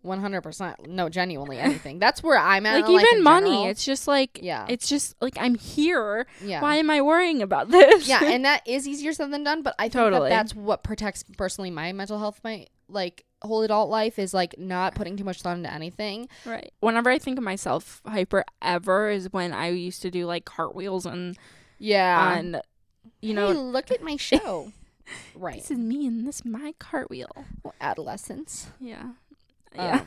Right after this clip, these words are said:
Speaker 2: Yeah. <laughs>
Speaker 1: <laughs> yeah. But other than that, yeah, no caffeine can get me there, but
Speaker 2: Oh, another one, though, it was after my breast reduction. That's a good one.
Speaker 1: Wait, you question yourself or what?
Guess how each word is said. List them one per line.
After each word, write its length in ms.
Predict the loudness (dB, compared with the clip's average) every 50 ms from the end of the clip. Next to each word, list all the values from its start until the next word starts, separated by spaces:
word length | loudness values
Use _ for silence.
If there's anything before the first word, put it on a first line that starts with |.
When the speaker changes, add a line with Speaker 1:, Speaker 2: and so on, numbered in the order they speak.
| -6 -8
Speaker 2:
Yeah. 60 | -6
<laughs> 0 |
Speaker 1:
<laughs> 220 | -6 -4 -4 -2
yeah. 440 | 0 0 0 0 0 -2 -4 -6 -8 -12 -18 -20 -20 -20 -20 -20 -20 -20 _ _ _
But 340 | 0 2 4 4 2 0 -2 _ _ -2
other 180 | 0 2 2 2 2
than 100 | 0 -2
that, 280 | -2 -2 -2 -2 -4 -8 _ _ _ _ _ _ _ _ _ _ _ -20 -20 _ _ _ -18
yeah, 140 | -16 -14 -12
no 120 | -12 -14
caffeine 400 | -12 -12 -12 -12 -12 -12 -14 -16 -16
can 60 | -14
get 160 | -14 -14 -14
me 120 | -12 -12 -10
there, 220 | -10 -10 -10 -12 -12
but 240 | -12 -12 -12 -12 -14 _ _ _ _ _ _ _ _ _ _ _ 0
Speaker 2:
Oh, 540 | 2 4 6 6 4 4 4 2 2 0 -2 -6 _ _ -6
another 300 | -2 -2 -2 -2 -2 -2
one, 180 | -2 -2 0 0
though, 280 | 2 2 2 2 0 -4 -6 _ 2
it 240 | 4 4 4 4
was 160 | 2 2 2 2
after 300 | 0 -2 -2 -4 -6 -4
my 480 | -4 -2 -2 0 0 0 0 -2 -4 -6 -4 -2
breast 260 | 0 0 0 -2 -6
reduction. 560 | -10 -10 -10 -10 -12 -14 -14 -14 -16 -18 -18 -18
That's 140 | -12 -10 -8
a 40 |
good 140 | -6 -6 -8
one. 240 | -10 -12 -16 -16 -18 -20 -20 -20 _ -20 -20 -20 _ -20 -18 -12
Speaker 1:
Wait, 120 | -10 -10 -10
you 40 | -12
question 420 | -12 -14 -14 -14 -14 -14 -14 -12
yourself 320 | -14 -12 -12 -12 -12 -12 _
or 80 | -16 -14
what? 240 | -14 -14 -14 -14